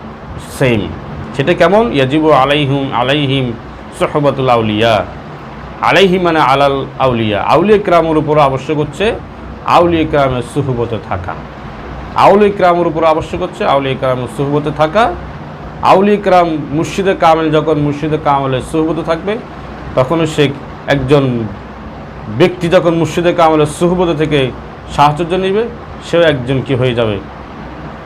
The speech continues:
আল্লাহর ওলি হতে পারবে, মুর্শিদে কামেল হতে পারবে। আলহামদুলিল্লাহ, তাহলে আমরা আজকে জানলাম যে একজন মুর্শিদে কামেলকে চেনার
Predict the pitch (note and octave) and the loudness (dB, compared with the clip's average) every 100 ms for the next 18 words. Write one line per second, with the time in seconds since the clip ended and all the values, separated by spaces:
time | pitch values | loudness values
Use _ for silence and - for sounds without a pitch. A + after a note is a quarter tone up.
0 | - B2 B2+ B2 B2 C3 B2+ D3 F3+ F#3 | -2 2 4 4 2 2 2 0 2 2
1 | F#3 G#3+ A#3+ C3 B2 - B2 A#2+ B2 A#2+ | 2 -2 -4 -8 -8 -4 -4 0 2 2
2 | D3+ A3 G#3 - A2 G#2+ G2 F2+ F2+ - | 2 -2 -6 -8 -4 -2 0 -2 -6 -10
3 | - - - - - - - - - - | -14 -14 -12 -12 -12 -12 -12 -12 -8 -4
4 | A#2+ D#3+ E3+ D3+ C#3 D3 G3 A3 C#3 C3+ | -4 0 2 2 2 2 2 2 2 2
5 | B2+ C3 B2 - D3 F3+ F#3+ - - - | 2 2 0 0 -4 -2 -4 -8 -14 -14
6 | - - - - - - D3+ F3 F#3 D3 | -14 -12 -14 -12 -12 0 4 6 6 4
7 | A2 G2+ C3 C3 B2 C3+ A#2+ G#2+ - - | 2 -2 -2 -2 0 -2 -2 -6 -12 -16
8 | - - - - - D3 D3+ E3+ D#3+ D#3 | -16 -16 -16 -12 -2 -2 0 0 0 2
9 | C#3 C3 D3+ D#3+ D3+ G#2 F#2+ - - - | 4 4 2 0 -4 -6 -8 -12 -16 -16
10 | - - - - - - - E3+ G3+ | -16 -16 -18 -18 -16 -14 2 4 6